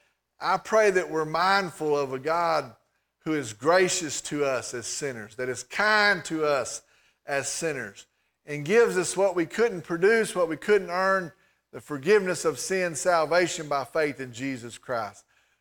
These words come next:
Lord, I pray that this lesson is taking root in many forms and fashions across our church tonight. I pray for some that are listening tonight at, at home or other places.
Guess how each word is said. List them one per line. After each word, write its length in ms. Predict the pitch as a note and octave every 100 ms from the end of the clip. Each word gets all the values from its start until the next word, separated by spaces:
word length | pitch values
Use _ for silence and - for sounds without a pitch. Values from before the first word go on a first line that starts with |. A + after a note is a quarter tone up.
| _
Lord, 160 | D#3 F#3+
I 100 | F#3+
pray 280 | - A3 G3
that 100 | E3+
this 280 | G3 -
lesson 380 | F#3 G#3+ - F#3+
is 180 | E3 C#3
taking 400 | - G#3 E3 E3
root 320 | A3 D4 C4+ - _ _ _ _ _
in 180 | C3+ D3
many 240 | G3+ G3
forms 500 | F3 G#3+ G#3+ G#3 D#3
and 100 | D#3
fashions 520 | D#3 G#3 A3 G3+ E3
across 400 | C#3+ - G#3+ G3
our 160 | F3 D#3+
church 380 | - G#3 G3+ -
tonight. 380 | F3+ F#3 F3+ E3
I 60 |
pray 380 | - F#3 F#3+ E3+ - - - _
for 140 | E3
some 320 | C#3+ G3 G3+
that 100 | F3+
are 60 | E3
listening 400 | G3 G3+ G3+ F3+
tonight 420 | D#3+ F#3 F#3 F3+
at, 320 | D#3 C#3+ C#3+
at 120 | D3 C#3
home 360 | F3+ F#3+ F#3+
or 60 | D#3+
other 240 | E3+ G3
places. 540 | F#3 F#3+ G3+ - F3+